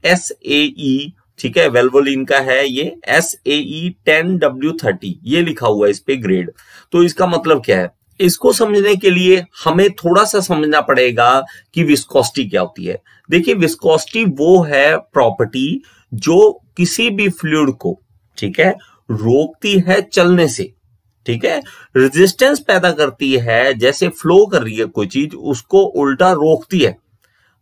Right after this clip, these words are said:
तो जितनी ज्यादा विस्कोसिटी किसी चीज की होगी, तो उतनी ज्यादा रुकावट पैदा होगी चलने में, ठीक है, रेजिस्टेंस होता है फ्लो का। तो हमारे पास जैसे कि आप देखिए, शहद है,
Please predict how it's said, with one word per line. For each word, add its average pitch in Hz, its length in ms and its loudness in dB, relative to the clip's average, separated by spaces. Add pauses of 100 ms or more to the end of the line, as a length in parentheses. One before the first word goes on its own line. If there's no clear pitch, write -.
(140)
तो 196 120 6
जितनी 196 500 -4
ज्यादा 190 320 2
विस्कोसिटी 170 600 -2
किसी 147 360 -6
चीज 131 280 -4
की 135 140 -6
होगी, 117 460 -4
तो 160 140 -8
उतनी 147 400 -4
ज्यादा 117 280 2
रुकावट 110 540 0
पैदा 98 220 0
होगी 95 360 -6
चलने 95 360 -2
में, 82 120 -12 (480)
ठीक 147 160 -2
है, 196 100 4
रेजिस्टेंस 175 760 -2 (160)
होता 113 220 0
है 120 80 2
फ्लो 117 320 0
का। 92 220 -8 (540)
तो - 240 0 (160)
हमारे 151 360 2
पास 214 200 -2
जैसे 190 340 0
कि 208 500 -8
आप 151 360 2
देखिए, 147 340 -2
शहद 143 440 0
है, 92 140 -2